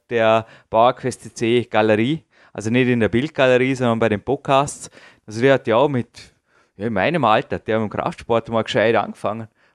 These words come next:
war davor eigentlich eher am Laufen und ich sag nur, es ist nie zu spät, nur dann heißt's einfach auch dranbleiben.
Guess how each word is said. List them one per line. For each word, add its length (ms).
war 100
davor 280
eigentlich 260
eher 100
am 120
Laufen 440
und 140
ich 100
sag 180
nur, 140
es 140
ist 80
nie 180
zu 120
spät, 340
nur 260
dann 280
heißt's 280
einfach 220
auch 100
dranbleiben. 560